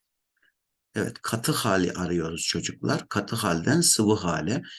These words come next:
Buraya baktığımızda su sıvı halde.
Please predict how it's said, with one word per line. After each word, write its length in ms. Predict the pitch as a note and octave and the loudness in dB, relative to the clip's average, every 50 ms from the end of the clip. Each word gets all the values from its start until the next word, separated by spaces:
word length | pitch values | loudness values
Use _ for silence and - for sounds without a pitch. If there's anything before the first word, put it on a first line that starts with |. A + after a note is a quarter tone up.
| - _ - | -20 _ -2
Buraya 280 | - A#2+ C#3 C3 - B2 | 2 4 4 6 6 4
baktığımızda 800 | C3+ C3+ C3 - - A#2+ A2+ A2 G#2+ G2+ - - D2+ - - - | 2 2 0 0 2 4 6 6 6 4 2 0 -4 -6 -6 -4
su 500 | - - - - - C#3 C#3 C#3 - - - _ _ - | -2 0 2 2 4 4 4 4 2 -2 -6 _ _ -4
sıvı 460 | - - - - - C3+ A#2+ A#2+ B2 | 2 4 4 4 4 4 4 4 4
halde. 640 | A#2 - - E3+ - - D#3+ E3 - G#2 D#3+ A#3 | 4 2 -2 -4 -4 -4 -4 -4 -2 -2 0 -2